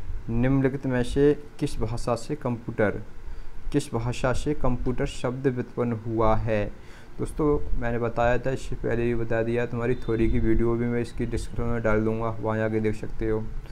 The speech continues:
और तुम्हारी एमसीक्यू क्वेश्चनों की, यानी जो भी तुम्हारे कंप्यूटर है, कंप्यूटर शब्द की तुम्हारे लिए एक लैटिन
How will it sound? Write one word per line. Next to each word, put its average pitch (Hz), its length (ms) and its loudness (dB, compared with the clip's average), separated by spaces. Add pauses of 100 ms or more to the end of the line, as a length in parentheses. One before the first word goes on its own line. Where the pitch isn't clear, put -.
(340)
और 117 100 6
तुम्हारी 120 440 2
एमसीक्यू 117 380 0
क्वेश्चनों 110 440 -2
की, 104 320 0
यानी 123 240 2
जो 131 180 0
भी 131 120 4
तुम्हारे 127 300 0
कंप्यूटर 120 540 0
है, 127 80 2
कंप्यूटर 120 440 -4
शब्द 120 260 -2
की 120 80 -2
तुम्हारे 117 260 0
लिए 123 120 2
एक 120 100 2
लैटिन 110 380 2